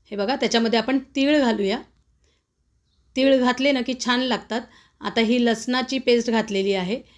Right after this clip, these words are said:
आणि भरपूर अशी कोथिंबीर घालायची आहे. कांदा बारीक चिरलेला घालते आहे, एक कांदा घेतलेला आहे. हिंग घालायचं आहे, बेसन पीठ भाजू नये म्हणून आपण हिंग, हिंग देखील घातलेला आहे. हळद घातलेली आहे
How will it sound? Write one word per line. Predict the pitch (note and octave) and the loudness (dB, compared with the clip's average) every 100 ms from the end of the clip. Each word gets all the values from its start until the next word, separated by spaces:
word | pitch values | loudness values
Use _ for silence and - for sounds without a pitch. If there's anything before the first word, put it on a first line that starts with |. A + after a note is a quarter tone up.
| - _ | -20 _
आणि | G#3 B3 | -2 0
भरपूर | A#3 G#3+ - C#4 | 2 0 0 0
अशी | B3 D#4+ | 2 0
कोथिंबीर | E4 B3+ A#3+ B3 B3 A3 | 0 0 2 0 2 2
घालायची | F#3+ E3+ E3+ E3 F3 | 0 -2 -4 -4 -8
आहे. | E3 _ _ _ _ _ _ _ _ _ _ A#3+ | -8 _ _ _ _ _ _ _ _ _ _ 0
कांदा | G#3 G#3 B3+ | 2 2 2
बारीक | B3 B3 | 2 0
चिरलेला | - B3+ A3+ A3 G#3+ | -4 -4 -2 0 0
घालते | G#3 G#3 F#3+ G#3 | -2 -6 -4 -6
आहे, | D4 _ _ _ _ _ _ _ _ _ _ _ | -6 _ _ _ _ _ _ _ _ _ _ _
एक | A3+ A3+ | -2 2
कांदा | B3 G#3+ A3 | 2 4 2
घेतलेला | A3 A3+ G#3 G3+ | 0 0 0 0
आहे. | G3 - _ _ _ _ | -2 -6 _ _ _ _
हिंग | B3 A#3+ A#3 | 0 2 4
घालायचं | C#4 B3+ G#3+ G3 F#3+ | 2 2 0 -2 -2
आहे, | B3+ - _ - | -6 -8 _ -4
बेसन | G#3 G#3+ A3+ A3+ | -2 0 0 0
पीठ | A#3+ A3 | 0 0
भाजू | G#3 F#3+ F#3 A3 | 0 -2 0 0
नये | A#3+ B3 | 2 2
म्हणून | A#3 A#3 | 2 0
आपण | G#3+ B3 | -2 -4
हिंग, | G#3+ A3 G#3 - | -2 0 0 -2
हिंग | G#3+ A3 G#3+ | -2 -2 0
देखील | A#3 A#3 A#3+ A3+ | 2 0 0 -2
घातलेला | G3 F#3+ F#3+ | -2 -4 -4
आहे. | F3 G#3+ - _ _ _ _ _ _ _ _ _ | -4 -6 -10 _ _ _ _ _ _ _ _ _
हळद | A3+ B3 C4+ | 2 4 4
घातलेली | B3 A#3+ G3+ | 0 0 0
आहे | G3+ | 0